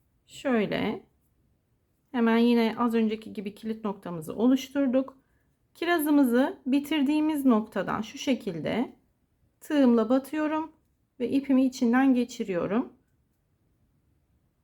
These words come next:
Bunun üzerine örerek ilerleyeceğiz, dikmeyeceğiz.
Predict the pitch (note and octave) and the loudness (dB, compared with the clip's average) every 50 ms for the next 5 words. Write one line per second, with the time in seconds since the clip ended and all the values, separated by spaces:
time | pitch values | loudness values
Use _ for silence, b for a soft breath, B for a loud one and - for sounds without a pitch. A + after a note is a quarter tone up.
0 | _ _ _ _ _ _ _ _ _ _ _ - B3 B3+ C4 C4 C4 A#3+ B3 C4 | _ _ _ _ _ _ _ _ _ _ _ -2 2 4 4 6 6 4 4 4
1 | C#4+ D#4+ - B3+ B3 A#3+ A#3 F#3+ F3+ F3 - - E3+ F3 E3+ F3 E3 D#3+ E3 E3 | 2 2 2 2 2 2 2 0 -2 -6 -8 -10 -6 -4 -2 -2 -2 -4 -6 -8
2 | D#3+ F#3 G3+ B3 C4 A#3+ A3+ A#3 A3+ - - E3 - - - F3+ F#3+ A#3 D4+ - | -6 -4 -2 -2 0 0 -2 -4 -4 -6 -6 -6 -6 -6 -4 -2 -2 -2 -2 -2
3 | - | -6